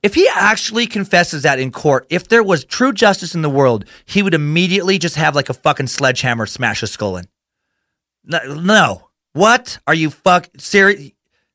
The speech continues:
'Cause you had to write sentences. You're like, "I'm so mad. I'm gonna make the world suffer for my sentences." Oh, my God. I just thought that was so weird. I wanted to include it.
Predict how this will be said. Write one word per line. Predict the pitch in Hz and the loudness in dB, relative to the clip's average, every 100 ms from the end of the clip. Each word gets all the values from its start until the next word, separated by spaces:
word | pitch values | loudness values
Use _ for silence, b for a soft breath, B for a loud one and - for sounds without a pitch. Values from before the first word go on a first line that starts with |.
| _ _ - 165 165 | _ _ -20 -20 -8
'Cause | - 196 | 0 0
you | 170 | 2
had | 180 | 4
to | 202 | 4
write | 190 170 | 2 0
sentences. | - 202 180 147 127 | 0 0 0 -4 -2
You're | |
like, | 131 170 | -2 2
"I'm | 220 180 | 2 0
so | - - 220 | -2 2 2
mad. | 170 180 202 156 | 2 2 4 2
I'm | 180 | 2
gonna | 156 - | 0 -2
make | 156 185 | -2 -2
the | 156 | -2
world | 139 175 147 | 0 2 2
suffer | - 214 202 151 | 0 0 0 0
for | 170 | 0
my | 170 156 | 2 -2
sentences." | - 311 294 233 208 220 208 - - _ _ _ _ _ _ _ _ _ _ _ _ _ | 0 0 2 0 2 2 2 -2 -12 _ _ _ _ _ _ _ _ _ _ _ _ _
Oh, | - 202 185 143 95 | 0 4 4 2 -2
my | 92 - | -10 -10
God. | 95 78 _ _ _ _ _ _ _ - | -10 -10 _ _ _ _ _ _ _ -4
I | 135 | -2
just | |
thought | 160 | 0
that | 151 | 0
was | 127 | 0
so | 139 | 0
weird. | 120 117 | 2 0
I | 101 | -2
wanted | 107 104 | -2 -4
to | |
include | 98 - | -6 -6
it. | 101 | -6